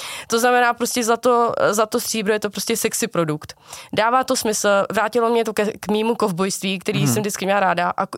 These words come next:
Speaker 1: ke Kola Loce jsem se dostala tak, že když jsme otví-,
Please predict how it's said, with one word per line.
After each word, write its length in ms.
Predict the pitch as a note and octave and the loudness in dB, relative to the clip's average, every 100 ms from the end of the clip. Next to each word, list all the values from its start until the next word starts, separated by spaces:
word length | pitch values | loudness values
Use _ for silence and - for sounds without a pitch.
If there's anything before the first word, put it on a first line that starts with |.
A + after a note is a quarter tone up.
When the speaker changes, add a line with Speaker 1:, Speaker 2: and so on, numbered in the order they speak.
| F#3+ | -4
Speaker 1:
ke 120 | A3 | -2
Kola 380 | A#3+ A#3 A3+ A3+ A3 - - | 2 4 4 2 -2 -10 -6
Loce 320 | G3 G#3+ - | 0 0 0
jsem 180 | A#3 A#3+ | 0 0
se 120 | A#3 | 0
dostala 380 | A3 G#3+ - A#3 | -2 -2 2 2
tak, 260 | A3+ F3 F#3+ - _ _ _ _ _ _ - G#3 | 2 0 -2 -10 _ _ _ _ _ _ -8 -4
že 220 | G3 G#3 | 0 0
když 200 | G#3 G#3+ | 0 -2
jsme 120 | A3+ | 0
otví-, 300 | G#3+ G#3+ G#3+ | 0 0 -4